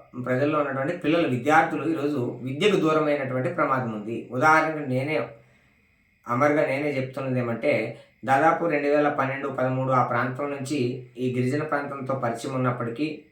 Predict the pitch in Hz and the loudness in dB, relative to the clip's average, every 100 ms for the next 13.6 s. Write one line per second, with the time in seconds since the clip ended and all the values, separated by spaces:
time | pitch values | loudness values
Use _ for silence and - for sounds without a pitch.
0 | _ _ - 131 127 131 147 143 139 135 | _ _ -10 -2 0 0 0 0 -2 -2
1 | 135 139 123 - - _ - 127 131 127 | 0 0 -2 -4 -16 _ -6 -4 -2 0
2 | 127 131 160 160 - - - _ _ 127 | 0 2 2 2 -2 -2 -14 _ _ -4
3 | 127 120 123 123 156 147 143 120 117 147 | 0 0 -2 -2 -2 0 2 0 0 0
4 | 143 135 127 127 127 120 127 139 - - | 0 0 -2 -4 -4 -2 2 2 0 -4
5 | - _ 117 143 170 170 175 151 151 135 | -16 _ -4 4 4 4 0 0 2 2
6 | 135 - 127 135 156 151 143 156 131 127 | 0 -4 -6 -6 -6 -6 -4 -4 -2 -2
7 | 135 139 143 139 123 123 131 123 131 127 | 0 -2 2 2 2 -2 0 -2 0 -2
8 | 127 143 123 123 - 123 127 127 135 - | -2 0 -2 -2 -4 -2 -2 0 0 0
9 | 143 131 131 127 127 127 117 - - - | -2 -2 -6 -4 -2 -2 -4 -4 -14 -6
10 | - 117 127 143 156 - - - 104 117 | 0 2 2 2 2 2 -4 -16 -4 2
11 | 143 - 127 - - 139 143 131 123 123 | 2 4 2 2 -4 -2 0 2 0 0
12 | 113 - - _ _ _ _ _ _ _ | -2 -6 -18 _ _ _ _ _ _ _
13 | 123 160 175 175 98 - | 2 4 6 6 4 -2